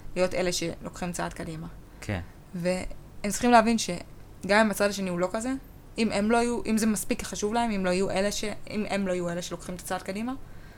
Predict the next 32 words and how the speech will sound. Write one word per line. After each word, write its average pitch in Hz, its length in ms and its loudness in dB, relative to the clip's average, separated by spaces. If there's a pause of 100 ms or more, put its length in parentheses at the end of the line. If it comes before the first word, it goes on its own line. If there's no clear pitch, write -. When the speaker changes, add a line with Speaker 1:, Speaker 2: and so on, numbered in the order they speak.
(260)
Speaker 1:
אז 190 120 -4
יכול 233 140 0
להיות 233 80 -2
שזה 226 180 -2
לא 233 160 2
מערכת 240 300 0
יחסים - 300 -4
שתוכל 214 380 -4
ל-, 220 200 -2 (500)
לשרוד. - 300 8 (880)
Speaker 2:
כן. 90 160 -2 (1080)
כן. 90 180 -4 (600)
Speaker 1:
ואם 202 200 2
זה 214 100 0
חשוב 233 280 0
להם, 214 260 4
אז 175 240 -2
המאמץ 175 420 2
הזה 185 140 -4
שווה. 175 240 0 (1200)
Speaker 2:
אז, 110 260 4
אז, 110 280 4
אז, 110 320 4
אז 113 200 2
יש 127 160 2
לנו 127 140 6
פה 110 100 0
שני 127 180 4
מכשולים, 107 440 2
אחד, 107 300 6 (260)
חיפוש - 440 0
האשמה 104 560 4